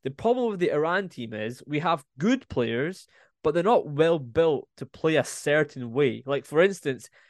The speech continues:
you know, when we had Omid Ebrahimi, Vahid Amiri, uh, you know, in midfield, we were built to play a certain style of football. We could defend for ninety minutes. Now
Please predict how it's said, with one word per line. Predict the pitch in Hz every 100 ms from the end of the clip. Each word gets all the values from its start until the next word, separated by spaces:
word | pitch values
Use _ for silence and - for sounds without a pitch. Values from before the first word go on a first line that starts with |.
| -
you | 147
know, | 123
when | 87 143 156
we | 151
had | 175 185 185 139 _ _ _ -
Omid | 151 143
Ebrahimi, | 135 127 127 123 127 123
Vahid | 117 127 127 123
Amiri, | 120 120 120 120 120 120 - _ -
uh, | 117 113 113 110 110 - _ -
you | 135
know, | 120
in | 123 127
midfield, | 123 - 123 120 120 _ -
we | 131
were | 139
built | 113 180 180 -
to |
play | 156 151
a | 127
certain | - - 147 139 - 127
style | - - 135 120
of |
football. | - 139 143 117
We | 120
could | 131
defend | 110 - - 139 131
for | 123
ninety | 123 123 -
minutes. | 113 110 101 - _ _ _ -
Now | 135 202 123 143